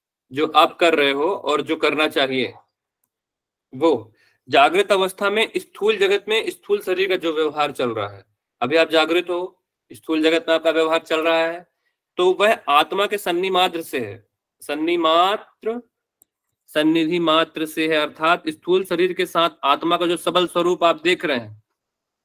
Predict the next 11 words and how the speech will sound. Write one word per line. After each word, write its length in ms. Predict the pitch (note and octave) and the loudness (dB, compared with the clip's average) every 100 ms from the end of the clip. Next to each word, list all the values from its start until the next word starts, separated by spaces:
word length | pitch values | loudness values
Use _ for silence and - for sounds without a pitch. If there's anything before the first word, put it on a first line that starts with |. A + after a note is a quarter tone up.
| _ _ _ _ _ _ _ _ _ - | _ _ _ _ _ _ _ _ _ -8
जो 160 | C3 C#3 | -4 -2
भी 100 | F3 | -2
चल 220 | F3 E3 | 0 2
रहा 140 | D3+ | 2
है 240 | A#2 G2 - | 2 -2 -10
प्रेजेंट 300 | B2+ D3 D3+ | -6 -4 0
टाइम 240 | D3+ C#3 B2 | 0 0 -2
पे, 180 | G#2 - _ _ _ | -8 -12 _ _ _
वो 140 | C#3 D#3+ | -2 2
विश्व 340 | E3+ - D3 | 0 -2 -6
है। 280 | A#2 F2+ | -4 -6